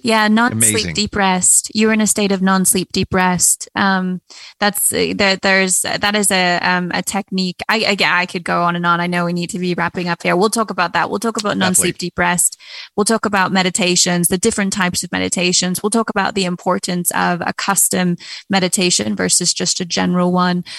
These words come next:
Speaker 1: Um, and we can talk about how you can utilize meditation every day or even once a week, depending on what you're use-, utilizing it for. But I definitely recommend every day.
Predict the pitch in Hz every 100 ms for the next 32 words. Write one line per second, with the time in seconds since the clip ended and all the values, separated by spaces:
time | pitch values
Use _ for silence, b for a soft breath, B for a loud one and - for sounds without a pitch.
0 | B - - 185 175 175 175 185 185 185
1 | 185 175 180 180 180 180 175 190 185 190
2 | - 185 185 208 185 175 175 - 175 180
3 | 180 180 - 185 175 - _ _ - -
4 | 226 220 208 190 185 185 185 175 - 254
5 | 226 196 - 190 190 190 185 175 170 185
6 | 247 - 214 226 196 196 196 196 196 190
7 | 185 190 190 196 185 185 - 196 190 -
8 | 196 196 190 190 185 185 190 - 190 196
9 | 190 185 185 185 - 185 180 175 202 180
10 | 180 180 185 180 185 185